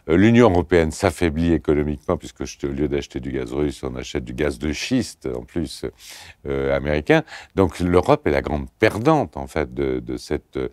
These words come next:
cette initiative. Et je crains, euh, voire j'ai la certitude que, euh, en fait, euh, Poutine ne s'est pas arrêté. Il a dû réfléchir à ça, mais il ne s'est pas arrêté à ses arguments, tant la question ukrainienne était importante, euh, et que, comme je disais, émotionnelle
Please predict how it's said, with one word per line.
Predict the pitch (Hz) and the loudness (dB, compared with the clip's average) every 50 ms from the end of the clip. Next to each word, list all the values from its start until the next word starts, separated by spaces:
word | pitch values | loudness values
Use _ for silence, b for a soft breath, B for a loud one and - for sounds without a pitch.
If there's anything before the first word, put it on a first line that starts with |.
| B B B B B B | B B B B B B
cette | - - 80 - - | -4 -4 -4 -2 -2
initiative. | 78 73 67 - 82 80 - - 156 151 135 - B B B B B | -6 -4 -2 -2 -2 -2 0 0 0 0 0 -4 B B B B B
Et | - 87 85 | -2 -2 0
je | 78 - 85 | 0 0 -2
crains, | - - - - - 165 180 180 160 - b b b b b - | -2 -4 -6 -2 0 2 2 2 0 -2 b b b b b -10
euh, | - 73 | -8 -6
voire | 71 71 69 85 95 85 78 | -6 -2 2 4 4 4 4
j'ai | 73 76 80 78 | 0 0 0 0
la | 71 71 | 0 0
certitude | - - - 80 - - 85 78 - - 160 175 165 - _ _ | -2 -2 -6 -6 -6 -8 -14 -10 -4 -2 0 0 -2 -2 _ _
que, | - - 90 82 80 80 78 78 71 69 65 _ B B B B B B B 69 | 0 2 4 4 6 6 4 4 2 -2 -6 _ B B B B B B B -4
euh, | 73 76 78 78 78 76 73 73 | -2 0 0 2 0 0 -2 -2
en | 71 69 71 67 | -4 -6 -8 -6
fait, | - - 107 107 101 - - 82 | 0 2 4 4 4 2 0 -2
euh, | 73 67 64 65 64 62 58 58 60 58 - _ | -2 0 -2 -4 -6 -6 -6 -8 -10 -12 -14 _
Poutine | - 67 - - 95 90 | -16 -8 -4 -2 0 0
ne | 76 67 | -2 -2
s'est | - - - | -6 -10 -8
pas | - - 76 | -4 -4 -4
arrêté. | 67 60 57 62 71 - - 120 107 82 | -4 -4 -6 -8 -8 -2 0 2 2 2
Il | 65 65 | 2 -2
a | 62 | -6
dû | 57 60 67 | -6 -6 -6
réfléchir | - 65 - - 113 113 - - 131 87 | -6 -6 -4 -4 -4 -2 0 2 2 2
à | 78 | 2
ça, | - - 64 58 | 0 -4 -8 -8
mais | 62 64 | -8 -10
il | 60 | -12
ne | 57 - | -12 -14
s'est | - - | -12 -12
pas | - - 82 76 | -6 -2 -2 -2
arrêté | 65 60 64 65 - _ - 76 71 | -2 -2 -6 -10 -10 _ -6 -6 -6
à | 64 | -6
ses | 64 - 62 58 | -8 -10 -10 -8
arguments, | 62 58 60 65 67 69 87 90 95 | -8 -8 -6 -6 -4 -2 -2 -2 -2
tant | - - - 82 80 | -4 -4 -4 -2 -2
la | 69 65 | -2 -4
question | - - 71 - - - 76 | -6 -10 -14 -14 -10 -10 -10
ukrainienne | 69 65 - - 67 62 60 69 78 85 80 76 B B B B B B B | -10 -10 -12 -16 -16 -12 -8 -6 -6 -6 -6 -8 B B B B B B B
était | 69 - 71 69 - | -10 -8 -8 -8 -6
importante, | 71 - - 62 - - _ - 78 78 71 - _ _ - | -8 -8 -6 -8 -10 -10 _ -6 -6 -6 -6 -6 _ _ -8
euh, | - 62 60 B B B B B B _ - | -8 -8 -8 B B B B B B _ -6
et | - 82 80 73 | -4 -2 -2 -4
que, | - - - | -4 -8 -10
comme | 60 - - 69 62 | -8 -6 -6 -8 -8
je | 62 60 | -8 -12
disais, | 57 57 64 64 71 82 80 78 78 | -12 -12 -6 -2 2 2 4 4 4
émotionnelle | 78 80 82 76 - - 65 60 57 62 58 55 | 2 2 -2 -2 -4 -4 -6 -6 -6 -6 -10 -10